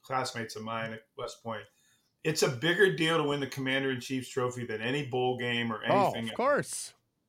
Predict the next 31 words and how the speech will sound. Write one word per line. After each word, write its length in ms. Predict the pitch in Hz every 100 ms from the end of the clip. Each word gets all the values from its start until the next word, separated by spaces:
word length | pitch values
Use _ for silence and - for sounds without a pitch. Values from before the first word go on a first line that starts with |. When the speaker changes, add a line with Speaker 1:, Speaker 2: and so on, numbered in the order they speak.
| _ _
Speaker 1:
And 140 | 147 147
they 120 | 175
get 140 | 196
to 80 | 156
go 120 | 147
to 60 | 139
the 80 | 127
White 300 | 139 180 170
House. 420 | 160 156 156 151
They 120 | 135
get 160 | 131 135
to 60 | 120
get 180 | 131 131 -
a 100 | 117
week, 380 | 117 156 156 151
a 160 | 123
couple 320 | - 147 151 117
days 300 | 131 139 131
anyway 420 | 131 131 135 131
in 100 | 117
Washington, 440 | 123 131 123 120
D 140 | 117 120
C, 280 | - 139 135
of 180 | 104 -
banquets. 640 | 143 143 143 135 123 -
And 100 | 113 - _ _
that 120 | - 143
doesn't 160 | 160
sound 260 | 131 151 156
like 200 | 135 123
much, 220 | 131 120